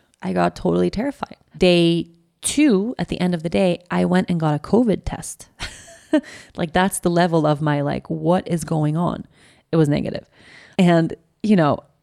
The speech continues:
day three of just realizing that I would wake up in the morning not knowing, am I gonna be able to swing my legs out of bed? Am I gonna be able to pick my head up off the pillow? Because that's the amount of pain.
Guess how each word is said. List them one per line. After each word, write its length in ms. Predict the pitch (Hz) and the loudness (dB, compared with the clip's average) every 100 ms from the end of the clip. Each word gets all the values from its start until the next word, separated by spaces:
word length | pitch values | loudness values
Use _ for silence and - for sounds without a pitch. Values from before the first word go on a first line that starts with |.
| - | -6
day 200 | - 208 | 0 0
three 560 | - - 254 240 185 226 _ | -2 -2 0 2 0 -4 _
of 160 | - 170 | 0 0
just 420 | 185 175 170 - - | 2 0 0 -6 -4
realizing 560 | 208 196 160 - 170 | 0 2 0 0 -2
that 160 | 165 156 | -2 0
I 80 | 180 | -2
would 140 | 175 | -2
wake 180 | 175 - | -2 -2
up 160 | 214 202 | -2 -2
in 60 | |
the 60 | 170 | -2
morning 420 | 175 196 160 165 | 0 0 -2 -2
not 200 | 180 196 | -2 -2
knowing, 400 | 185 226 202 170 | 0 0 0 -2
am 120 | 175 | -2
I 60 | 185 | 0
gonna 180 | 214 190 | 0 0
be 100 | 185 | 0
able 160 | 196 | 0
to 140 | 185 170 | -4 -4
swing 320 | - 190 190 | -2 0 0
my 120 | 170 | 0
legs 320 | 160 160 165 | 0 -2 -2
out 120 | 175 | -2
of 160 | 170 147 | -2 -2
bed? 340 | 151 151 220 - - - - - | -4 -4 -6 -12 -20 -20 -20 -10
Am 120 | 175 180 | -4 -2
I 60 | |
gonna 180 | 175 180 | -2 0
be 80 | 180 | 0
able 160 | 175 | -2
to 120 | 175 - | -6 -8
pick 340 | - 190 - | -6 -6 -2
my 120 | 170 | -2
head 240 | 151 - 170 | -2 0 0
up 160 | 175 - | 0 0
off 260 | 170 - | 0 0
the 80 | 175 | -8
pillow? 420 | - 175 160 202 | -4 -2 -2 -2
Because 320 | 233 190 165 - | -4 -6 -8 -6
that's 340 | 156 156 - | -6 -6 -8
the 120 | - | -6
amount 240 | 170 156 151 | -4 -4 -6
of 100 | 147 | -8
pain. 300 | - 151 | -6 -6